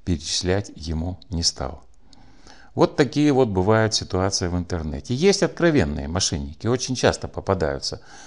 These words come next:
Но бывают вот такие случаи, которые, ну, заставляют призадуматься. И даже сейчас у меня некоторое сомнение есть насчет того, что а вдруг у него действительно вот такая на самом деле тяжелая ситуация.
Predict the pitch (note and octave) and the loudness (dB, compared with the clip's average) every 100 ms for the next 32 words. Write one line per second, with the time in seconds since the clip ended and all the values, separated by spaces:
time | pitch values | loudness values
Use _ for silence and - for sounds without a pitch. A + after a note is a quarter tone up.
0 | - - D#3+ D#3 B2 C3+ C3 - A#2 A#2 | -10 -2 0 4 6 8 8 6 0 0
1 | G2+ - G2+ F2+ B2+ D#3 D#3 C#3+ B2+ A#2+ | -4 0 0 0 0 -2 0 0 0 0
2 | - - - - - - - F2 A2+ A#2+ | -8 -20 -20 -20 -20 -10 -4 -2 2 4
3 | A#2+ A#2 G#2+ F#2+ A2 B2 G#2+ - F2+ F#2 | 4 4 2 0 -2 -4 -4 -2 0 2
4 | G#2 G2+ - F#2+ F#2+ F2+ D#2+ C#2+ D2 F2 | 0 -2 -2 -2 0 0 -2 -6 -4 -4
5 | E2+ A2+ F#2+ E2+ - - C#3+ D#3+ F#2 F2+ | 2 4 4 2 -2 2 4 4 0 -2
6 | F#2 D#2+ A#2 - E2+ - F2 E2+ G2 F#2 | -2 -2 -4 -4 -4 -2 -4 -4 -4 -4
7 | E2 C2 C2+ - - - F#2 - F2 - | -6 -8 -12 -12 -6 -2 0 0 -2 0
8 | F2 B2 B2+ G2 E2+ F2+ B2 - D#2+ D#2 | 0 0 0 0 0 0 -4 -4 -4 -2
9 | G2+ A2 - - - - E2+ E2 F#2+ G#2+ | -2 -2 -8 -20 -20 -10 -6 -4 -2 -2
10 | F#2 D#2+ E2+ - F2 - E2+ F2+ G2 - | -2 -4 -4 -8 -8 -2 -2 -2 -8 -18
11 | - - F#2+ - G2 G2+ F2 D#2 D#2+ A2+ | -20 -4 -2 2 4 4 2 -2 -2 -2
12 | A#2+ - D2+ D#2+ E2+ F2 - - - C2 | -4 -8 -8 -4 -4 -4 -6 -10 -12 -10
13 | - - - | -10 -10 -14